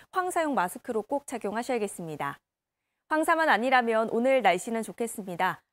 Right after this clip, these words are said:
광주의 아침 기온 구 점 구 도로 어제와 비슷하게 시작하고 있고요. 낮 기온은 어제보다 이 도가량 높은 십구 도로 따뜻하겠습니다.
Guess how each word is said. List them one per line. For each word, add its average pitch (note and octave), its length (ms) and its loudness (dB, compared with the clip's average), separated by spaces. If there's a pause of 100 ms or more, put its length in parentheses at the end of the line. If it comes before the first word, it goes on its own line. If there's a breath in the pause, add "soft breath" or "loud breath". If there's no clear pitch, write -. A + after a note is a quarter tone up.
(100)
광주의 A#3 420 2
아침 A3 420 2
기온 C#4 280 -2
구 A3+ 120 -10
점 B3+ 320 -2
구 A3+ 160 -10
도로 B3 380 0
어제와 G#3+ 340 0
비슷하게 A#3+ 540 -4
시작하고 A3 480 -6
있고요. A3+ 420 0 (320 loud breath)
낮 F#3+ 200 2
기온은 C4 340 2
어제보다 C4 560 4
이 A3 220 -4
도가량 B3 440 -2
높은 D4 460 -4 (180)
십구 - 460 -4
도로 B3 320 2
따뜻하겠습니다. G#3+ 1000 -4